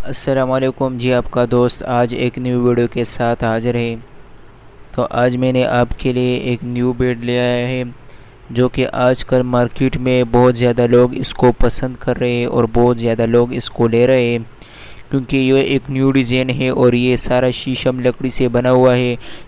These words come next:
इसमें कार्विंग भी हुआ है और इसका पॉलिश इस तरह हुआ है, जो लकड़ी का natural color होता है उसमें ये पॉलिश हुआ है। इसके साथ दो side table और एक dressing है।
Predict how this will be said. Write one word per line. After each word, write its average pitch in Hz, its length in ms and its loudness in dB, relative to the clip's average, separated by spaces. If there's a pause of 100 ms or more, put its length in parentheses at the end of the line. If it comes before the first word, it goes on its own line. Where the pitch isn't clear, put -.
इसमें 131 360 -4
कार्विंग 131 440 2
भी 127 100 0
हुआ 127 280 2
है 123 220 -2 (1500)
और 139 240 2
इसका 139 360 0
पॉलिश 131 420 2
इस 127 240 -4
तरह 127 180 2
हुआ 131 280 6
है, 127 220 0
जो 127 180 2
लकड़ी 131 320 0
का 127 200 -4
natural 127 400 -4
color 127 280 0
होता 123 300 0
है 120 260 -2 (100)
उसमें 127 320 -4
ये 120 180 -2
पॉलिश 120 420 0
हुआ 127 180 2
है। 123 160 -2 (100)
इसके 123 320 -6
साथ 120 340 -2 (420)
दो 123 200 2
side 123 300 0
table 123 380 0
और 117 220 0
एक 120 360 0
dressing 120 500 -4
है। 120 200 -4